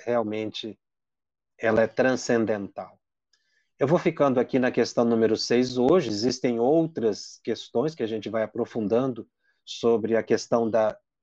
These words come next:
alta espiritualidade ou alta moralidade, como nós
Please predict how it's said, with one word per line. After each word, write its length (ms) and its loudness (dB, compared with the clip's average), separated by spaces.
alta 380 -2
espiritualidade 960 -4
ou 120 0
alta 340 0
moralidade, 800 -2
como 240 -10
nós 360 -12